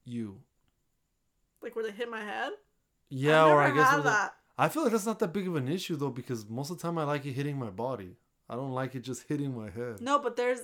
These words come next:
Speaker 2: I think there's been one time where, like, I, I would have to, like, dip my head down to get it
Speaker 1: Oh,
Speaker 2: in the
Speaker 1: yeah, that, that has
Speaker 2: I think that was,
Speaker 1: happened.
Speaker 2: like, in Mexico
Speaker 1: But I
Speaker 2: or
Speaker 1: feel like that's
Speaker 2: something.
Speaker 1: more of a, just a bad building issue.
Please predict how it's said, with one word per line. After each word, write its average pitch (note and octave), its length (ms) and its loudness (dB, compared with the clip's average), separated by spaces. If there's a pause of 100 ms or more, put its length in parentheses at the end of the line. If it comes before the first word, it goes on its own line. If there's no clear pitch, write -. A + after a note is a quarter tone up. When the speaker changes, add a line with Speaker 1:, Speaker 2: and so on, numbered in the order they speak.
Speaker 2:
I A#3+ 100 -2
think C#4 180 -8
there's C4+ 180 -6
been B3 240 -2
one A#3 200 -2
time C4 260 -4
where, A#3+ 80 -2
like, G#3+ 160 -4
I, G3+ 160 -2
I G#3+ 120 2
would A3 100 -2
have A3+ 140 -6
to, A#3+ 60 -10
like, G#3 240 -8
dip A3 180 -4
my G#3+ 140 -8
head G3 280 -8
down G3 320 -8
to - 100 -18
get F#3+ 220 -8
it - 40 -2
Speaker 1:
Oh, E3+ 400 6
Speaker 2:
in C#3 80 2
the C#3 60 0
Speaker 1:
yeah, C3+ 200 0
that, B2 260 -2
that A#2+ 140 -8
has A2 200 -10
Speaker 2:
I A#3+ 60 -8
think C#4+ 140 -8
that E4 80 -2
was, D#4 80 -4
Speaker 1:
happened. - 20 -6
Speaker 2:
like, C#4 140 -8
in F#3+ 120 -12
Mexico G3 360 -10
Speaker 1:
But C#3+ 100 2
I - 20 4
Speaker 2:
or F#3+ 40 -2
Speaker 1:
feel D#4+ 140 -4
like G#3 140 0
that's G#3+ 180 -2
Speaker 2:
something. F#3+ 100 -4
Speaker 1:
more G3+ 160 2
of E3+ 120 -2
a, C#3 120 0
just - 280 -10
a C3 120 -2 (200)
bad B2+ 340 -4 (680)
building C#3 460 -2
issue. G#2 320 -14